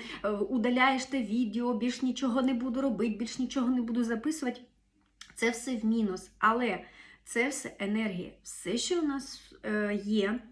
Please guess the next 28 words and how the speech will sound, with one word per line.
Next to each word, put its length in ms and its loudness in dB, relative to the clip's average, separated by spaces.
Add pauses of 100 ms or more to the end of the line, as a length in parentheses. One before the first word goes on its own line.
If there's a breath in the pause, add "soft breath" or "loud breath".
(140)
все, 300 -4
що 280 -2
у 40 0
нас, 440 2
е, 360 -2 (400 loud breath)
ем, 360 -10 (240)
про-, 200 2
ем, 360 4 (600)
производиться, 1080 2 (240 loud breath)
це 140 -6
все 520 -4
просто 500 -6 (160)
енергія. 600 -2 (720 loud breath)
І 400 4
на 180 4
цій 340 4
агресії 680 -2 (120)
також 460 2
можна 520 2
взяти 580 2
і 80 2
зробити 540 0
ще, 600 2
ще, 580 2
ще, 400 0 (120)
ще. 400 0 (140 loud breath)
Воно 240 4
просто 500 -2